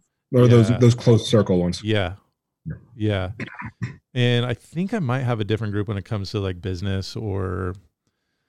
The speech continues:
Speaker 2: <sighs> yeah, like, advancement in my job or something like that. Like, but,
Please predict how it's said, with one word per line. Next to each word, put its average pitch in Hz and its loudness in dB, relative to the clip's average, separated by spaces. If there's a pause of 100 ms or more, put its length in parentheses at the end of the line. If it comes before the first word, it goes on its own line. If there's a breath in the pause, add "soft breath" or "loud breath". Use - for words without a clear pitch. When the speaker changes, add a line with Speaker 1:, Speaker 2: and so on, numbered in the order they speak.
(760)
Speaker 2:
<sighs> - -20
yeah, 110 0
like, 95 -6 (220)
advancement 98 -6
in 104 -8
my 92 -6
job 90 -8
or 95 -6
something 104 -10
like 101 -2
that. 113 -2
Like, 101 -6 (1600)
but, 120 -2